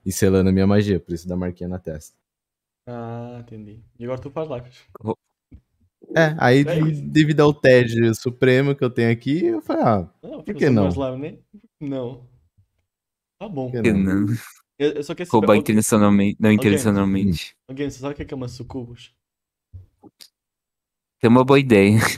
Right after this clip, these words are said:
Speaker 3: <laughs>
Speaker 2: Eu não, eu não sei se ele sabe, eu não sei, eu sei, eu agora não sei se ele sabe, eu tô curioso, alguém se sabe.
Speaker 3: É, é uma boa ideia.
Speaker 2: É, tu estás a pesquisar?
Speaker 3: Agora
Speaker 2: Tá
Speaker 3: se
Speaker 2: bom, pesquisa aí.
Speaker 3: Agora,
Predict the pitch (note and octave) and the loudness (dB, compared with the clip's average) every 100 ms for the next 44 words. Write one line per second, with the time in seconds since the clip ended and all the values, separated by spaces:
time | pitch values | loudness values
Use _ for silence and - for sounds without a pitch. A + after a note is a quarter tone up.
0 | - - _ _ - G3 B3 F4+ - - | -10 -16 _ _ -4 -4 -4 -6 -10 -10
1 | G#2 A2+ G#2 F2+ F2 F2+ - F#2 B2+ C3 | -8 -6 -6 -6 -8 -12 -14 -10 -8 -6
2 | D3+ E3+ E3+ D#3+ C3+ - A2+ G#2 B2+ C#3 | -4 -4 -6 -8 -8 -8 -10 -10 -10 -10
3 | - D3 F#3+ - C3 A#2 - B2+ C#3+ E3+ | -8 -6 -6 -6 -6 -6 -8 -8 -6 -8
4 | - C#3 - B2 A2 A2+ C3 - D3+ A#2 | -10 -12 -12 -10 -10 -10 -14 -12 -10 -10
5 | A#2+ B2+ B2+ B2+ B2 - - _ _ - | -10 -12 -14 -16 -20 -20 -20 _ _ -20
6 | _ _ _ _ _ _ _ _ _ _ | _ _ _ _ _ _ _ _ _ _
7 | - F#2+ A#2 G2+ G2 F#2 F2+ F2 G#2 - | -4 2 4 6 6 4 2 2 2 2
8 | C#3 B2 G#2+ F#2+ F#2+ F#2+ _ _ _ _ | 0 0 0 -2 -6 -10 _ _ _ _
9 | _ _ _ _ _ - C#3 C#3 B2+ D3+ | _ _ _ _ _ -8 -8 -6 -6 -4
10 | D#3+ - D3 C#3+ D3 C#3+ G2+ G#2 - E4+ | -6 -8 -6 -6 -6 -6 -2 2 2 2
11 | D#4+ - - G3+ G#3+ E3+ - - - G#2 | -4 -6 -10 -10 -8 -10 -12 -6 0 2
12 | A2+ A2 A2+ | 4 4 2